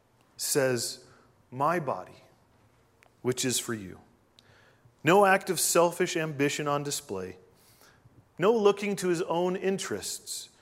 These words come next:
but only looking to the interests of others. Instead of using his equality with God to his own advantage, he made himself nothing. The presence of God that is too great to be fit into the vast universe,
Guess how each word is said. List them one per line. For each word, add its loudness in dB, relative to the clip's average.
but 2
only 2
looking -2
to -4
the -4
interests -6
of -6
others. -6
Instead 4
of 4
using -2
his -2
equality 4
with -2
God 6
to -4
his 0
own 4
advantage, -2
he -2
made 2
himself 2
nothing. -2
The -8
presence 0
of 0
God 2
that -2
is -6
too -2
great -2
to -14
be -10
fit -4
into -8
the -4
vast 2
universe, -6